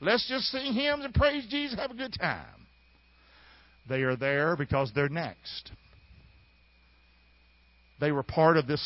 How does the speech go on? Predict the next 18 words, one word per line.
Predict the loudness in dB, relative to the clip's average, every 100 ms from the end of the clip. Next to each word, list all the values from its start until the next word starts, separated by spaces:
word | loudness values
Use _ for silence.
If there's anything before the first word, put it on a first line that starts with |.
| -4
seditious | -2 0 0 -2 -4 -6
group, | -2 -2 -2
these | -6 -6 -4
followers | 0 2 0 -2 -4
of | -6
this | -8 -8 -14 -2
one | -2 0
named | -4 -6 -8
Jesus. | -6 -6 -6 -10 -12 -12 -10 -12 -16 -20 _ -20 -12
And | -4
you | 2
know | 4
what | 6 4
happens? | 6 4 0 -12 -14 -16 -16 -20 -20 _ -20 -20 -20 _ -20 -20 _
You're | -4 0
with | 0
the | 0
leader, | 0 0 0 -4